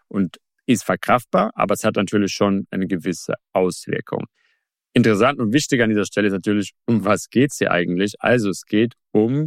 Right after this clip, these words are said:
dieses charakteristische vierblättrige Blütenblatt, das Louis Vuitton seit den neunzehnhundertachtziger Jahren einsetzt.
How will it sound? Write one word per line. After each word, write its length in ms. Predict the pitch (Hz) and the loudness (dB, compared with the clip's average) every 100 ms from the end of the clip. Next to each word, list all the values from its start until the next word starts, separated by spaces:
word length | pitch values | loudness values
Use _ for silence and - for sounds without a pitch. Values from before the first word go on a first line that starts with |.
| - | -2
dieses 400 | 107 101 95 - | -2 0 -2 -4
charakteristische 1200 | - 101 101 98 _ 98 92 110 123 - 107 - 98 - | -6 -2 0 -2 _ -2 0 0 0 -2 -2 0 -4 -4
vierblättrige 880 | - 123 135 110 107 110 101 104 95 90 _ _ _ | 0 2 2 0 -2 0 0 2 0 -2 _ _ _
Blütenblatt, 1000 | - 113 185 - 107 - 98 92 69 - - _ _ - | 0 2 2 2 0 0 0 2 0 -6 -20 _ _ -4
das 260 | 107 107 - | 0 0 0
Louis 200 | 113 104 | 0 2
Vuitton 440 | 98 110 107 110 113 | 0 2 2 2 -2
seit 420 | - 107 110 107 | 0 2 2 0
den 140 | 98 | -2
neunzehnhundertachtziger 840 | 101 110 110 - 113 - - - 101 | 0 -2 -6 -10 -10 -10 -10 -2 2
Jahren 440 | 95 98 120 131 _ | 2 2 0 -6 _
einsetzt. 760 | 90 92 92 92 104 156 - | -2 0 0 0 0 -2 -8